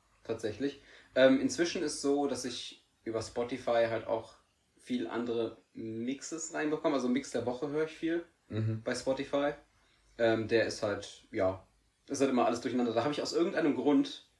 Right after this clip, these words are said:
Speaker 1: äh, super viel bayerische Musik drin. Dieser Algorithmus ist einfach nicht, nicht, nicht perfekt.
Speaker 2: Der ist wirklich überhaupt nicht perfekt. Ich hab
Speaker 1: Ja.
Speaker 2: auch, also bei mir ist auch immer der größte Scheiß einfach mit drin.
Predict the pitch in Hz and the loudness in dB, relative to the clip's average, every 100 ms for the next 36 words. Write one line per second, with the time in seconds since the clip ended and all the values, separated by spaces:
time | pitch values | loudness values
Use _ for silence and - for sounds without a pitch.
0 | _ _ _ _ - 127 127 120 - 127 | _ _ _ _ 4 6 6 2 -6 -10
1 | 123 170 175 165 135 123 143 139 147 139 | -4 0 2 2 4 6 6 4 2 2
2 | 135 127 127 113 110 - - 294 285 320 | 2 0 -4 -2 -4 -4 -4 4 8 8
3 | - 320 339 359 - - 185 - 214 208 | 6 6 8 8 8 6 6 6 6 4
4 | 185 190 - - 165 - - 165 175 - | -2 -2 -2 0 2 2 -4 -4 -4 0
5 | 180 - - 143 147 165 - 160 160 165 | 2 2 8 12 12 12 10 8 10 2
6 | 131 139 151 180 175 135 127 113 127 123 | 2 8 12 12 10 4 6 6 6 8
7 | 135 - 120 143 - - 123 120 123 151 | 8 10 12 12 10 6 6 6 6 6
8 | - 156 - 120 117 117 131 139 139 123 | 6 4 4 4 4 2 4 4 4 -2
9 | - 139 175 - 101 95 101 101 - 107 | 4 4 4 0 -4 -4 -6 -6 -4 -4
10 | 113 | -4